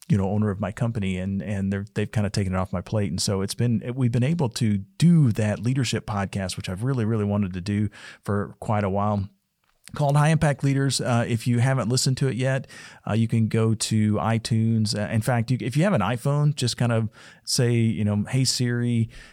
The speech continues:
uh, open up the High Impact Leaders podcast," and, and she'll pull it right up for you. Um, if you don't have an iPhone, then just go to,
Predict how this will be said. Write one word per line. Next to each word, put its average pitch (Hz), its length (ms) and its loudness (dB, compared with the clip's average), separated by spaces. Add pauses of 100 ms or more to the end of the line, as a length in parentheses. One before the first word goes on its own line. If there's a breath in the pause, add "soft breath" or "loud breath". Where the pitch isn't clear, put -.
(180 loud breath)
uh, 92 320 -4
open 131 280 -2
up 117 220 -2
the 110 220 0
High 113 160 0
Impact 107 320 0
Leaders 104 220 0
podcast," 101 640 -2
and, 92 260 -2
and 95 140 -2
she'll 107 140 -4
pull 95 200 -4
it 76 40 -6
right 90 180 -2
up 92 140 -2
for 92 200 -4
you. 95 220 -4 (140)
Um, 101 240 0
if 113 180 -4
you 120 80 2
don't 120 320 0
have 117 320 0
an 110 100 0
iPhone, 123 680 0
then 110 260 2
just 104 260 -2
go 107 200 0
to, 104 440 -2